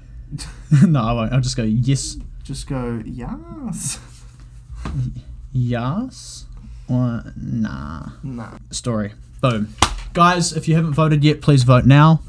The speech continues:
Speaker 1: Uh, we will review the responses in the next episode of the podcast, and that's when we'll decide whether or not we actually make a Wellington Hall Confessions OnlyFans. We will do, uh, custom requests.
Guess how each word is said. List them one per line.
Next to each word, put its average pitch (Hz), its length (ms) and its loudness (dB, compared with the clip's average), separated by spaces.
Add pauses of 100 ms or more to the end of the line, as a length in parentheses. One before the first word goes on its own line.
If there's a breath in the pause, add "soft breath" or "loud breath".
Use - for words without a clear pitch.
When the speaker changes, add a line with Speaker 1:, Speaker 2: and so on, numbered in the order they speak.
(300 loud breath)
Speaker 1:
Uh, 117 380 2
we 143 120 4
will 127 440 2 (160)
review 143 340 8
the 131 100 6
responses 120 600 6
in 120 80 8
the 117 80 6
next 120 220 4
episode 123 300 0
of 113 60 -2
the - 60 -8
podcast, 127 720 -4
and 110 300 -2
that's 120 200 -4
when 123 100 2
we'll 117 140 0
decide 113 440 -2
whether 113 160 -2
or 117 40 2
not 123 180 2
we 117 180 2
actually - 240 -2
make 120 200 -2
a 113 100 -4 (580 loud breath)
Wellington 131 300 4
Hall 120 140 2
Confessions 110 480 0
OnlyFans. 113 600 -2 (340 loud breath)
We 139 180 2
will 131 360 2
do, 127 400 0 (100)
uh, 120 160 4
custom 156 420 0
requests. - 800 -2